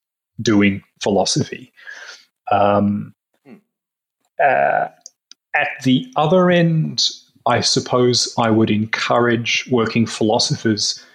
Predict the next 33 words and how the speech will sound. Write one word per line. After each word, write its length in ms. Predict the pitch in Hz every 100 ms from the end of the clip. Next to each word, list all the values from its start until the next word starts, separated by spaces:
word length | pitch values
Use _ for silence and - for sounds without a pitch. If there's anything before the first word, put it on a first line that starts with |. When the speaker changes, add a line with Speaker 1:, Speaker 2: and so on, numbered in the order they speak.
| _ _
Speaker 1:
to 140 | - 107
do 260 | 117 107
more 440 | 107 107 110 113 95
work 500 | 104 104 - - -
with 140 | 110
the 60 | 104
general 360 | 110 101 104
public. 420 | - 110 98 95 - - _ -
Um, 680 | 110 104 104 104 104 - - _ _ _ _ _ - - 135
I 120 | 131
don't 260 | 135 143
just 240 | 147 127 -
mean 300 | 127 110 95
giving 440 | 117 110 107 104
the 140 | 104 101
odd 240 | 104 104
lecture. 640 | 107 110 - - 120 117 110 - - - - 123
I 120 | 113
mean 380 | 110 110 113 -
writing, 840 | 147 113 110 120 - 131 110 110 - -
and 100 | 120
I 80 | 113
don't 300 | 139 202 -
just 200 | 156 -
mean 220 | 135 127
either 320 | 120 107 104 -
dumbing 420 | 131 123 127 113 101
down. 460 | 113 107 98 95
I 80 | -
think 160 | - -
that's 180 | 107
a 60 | 110
really 420 | 104 117 107 104